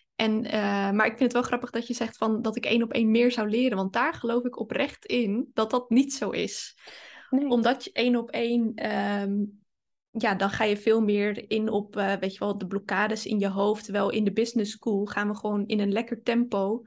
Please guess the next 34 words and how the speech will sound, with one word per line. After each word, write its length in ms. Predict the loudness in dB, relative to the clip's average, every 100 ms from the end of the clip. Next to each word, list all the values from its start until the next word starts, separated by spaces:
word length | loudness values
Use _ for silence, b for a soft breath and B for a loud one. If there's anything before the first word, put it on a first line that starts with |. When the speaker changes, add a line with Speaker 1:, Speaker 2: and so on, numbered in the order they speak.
| b b
Speaker 1:
behandel 360 | 0 4 6 4
ik 140 | 2
alles 580 | 2 2 2 0 -6 -6
in 180 | -2 -2
plaats 320 | 0 0 -2
Speaker 2:
Ja. 60 | -6
Speaker 1:
van 360 | -6 -6 -6 -10
dat 220 | -10 -8 -2
we 80 |
het 160 | -2 0
heel 160 | 0 -2
specifiek 540 | -2 -2 -2 -6 -10
op 100 | -8
één 180 | -4 -4
situatie 960 | -4 -8 -4 -4 -4 -6 -8 -8 -10 _
Speaker 2:
Ja. 360 | -4 -2 -4 -8
Speaker 1:
toepassen. 460 | -14 -10 -8 -6 -4
En 120 | -2
er 80 | 0
zijn 220 | 0 -2
ook 120 | -2
gewoon 240 | -4 -2 -2
veel 180 | 0 -2
meer 180 | -2 -4
contacturen 800 | -6 -6 -6 -6 -6 -4 -2 -2
in 180 | -2 -2
de 320 | -2 -4 -4
business 380 | -4 -4 -4 -6
school 240 | -6 -8 -6
vergeleken 540 | -8 -8 -6 -4 -4
met 140 | -6
één 200 | -4 -4
op 120 | -4 -4
één. 380 | -4 -2 -4